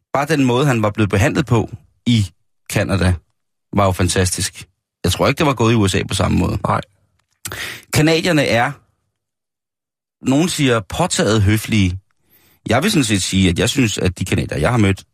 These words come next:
Speaker 1: udover de siger, "About", så,
Speaker 2: About.
Speaker 1: så kan jeg godt mærke, at der er helt sikkert mere europæer i den canadiske levemåde og måde at anskue verden på, end der er hos amerikanerne.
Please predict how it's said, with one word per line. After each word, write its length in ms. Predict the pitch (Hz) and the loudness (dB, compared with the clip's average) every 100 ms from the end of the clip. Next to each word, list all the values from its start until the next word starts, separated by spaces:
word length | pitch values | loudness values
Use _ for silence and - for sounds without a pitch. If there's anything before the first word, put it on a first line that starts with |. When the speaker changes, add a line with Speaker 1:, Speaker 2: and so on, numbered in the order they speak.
| _ _ 110 | _ _ 0
Speaker 1:
udover 200 | 107 107 | 2 2
de 60 | |
siger, 260 | 98 101 92 - | 0 0 0 -2
"About", 580 | 92 113 127 147 - - _ _ _ - 101 - _ - _ _ _ _ _ _ | 0 2 2 0 -10 -20 _ _ _ -8 -8 -8 _ -20 _ _ _ _ _ _
så, 140 | 139 123 | 0 2
Speaker 2:
About. 420 | 117 165 190 - _ _ _ _ _ _ - - - _ _ _ _ _ - - - | 2 2 0 -6 _ _ _ _ _ _ -14 -14 -16 _ _ _ _ _ -20 -18 -6
Speaker 1:
så 140 | - | -4
kan 120 | 120 127 | 0 0
jeg 100 | 113 | 0
godt 160 | 131 | 0
mærke, 380 | 123 107 123 151 | 2 2 0 -2
at 100 | 113 | 0
der 140 | 104 | 0
er 220 | 107 95 101 | 0 0 0
helt 240 | 131 139 | 0 0
sikkert 280 | 127 120 117 | -2 -2 2
mere 320 | 110 123 - | 2 2 0
europæer 580 | 101 95 - 90 139 117 _ _ _ _ _ _ _ | 0 0 -2 -2 -4 -8 _ _ _ _ _ _ _
i 280 | 113 98 92 - _ - | 2 2 2 -2 _ -2
den 120 | 101 | -2
canadiske 440 | - 101 92 107 98 | 0 0 0 -2 2
levemåde 520 | 98 131 110 98 98 | 2 4 2 2 2
og 120 | 92 | 2
måde 340 | 90 95 110 | 4 2 2
at 160 | - - | 0 0
anskue 440 | 95 107 - 92 87 | 0 0 0 0 2
verden 240 | 85 - | 0 0
på, 200 | 120 80 | 0 0
end 160 | 101 92 | 0 0
der 60 | |
er 180 | 80 87 | 0 0
hos 160 | 98 123 | 0 0
amerikanerne. 520 | 101 - - - | -2 -2 -2 -2